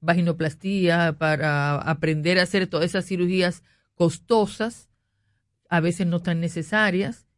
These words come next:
y no en calidad de la atención. O sea, calidad de la atención tiene que partir de la condición humana,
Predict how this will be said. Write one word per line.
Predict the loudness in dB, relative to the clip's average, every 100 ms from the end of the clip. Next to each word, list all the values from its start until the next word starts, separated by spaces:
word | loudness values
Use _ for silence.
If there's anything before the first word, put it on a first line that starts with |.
| _ _
y | -4
no | -2 0 2 2 0 -4 -10
en | -10 -10
calidad | -4 0 2 4
de | 2
la | 2
atención. | 0 -4 -10 -8 -8 -6
O | -4
sea, | -2
calidad | 2 2 4
de | 4
la | 2
atención | 0 -4 -2 -4
tiene | -4 -2
que | -2
partir | 0 0 0 -4
de | -2
la | -2
condición | -2 -6 -6 -8
humana, | -6 -4 -4 -8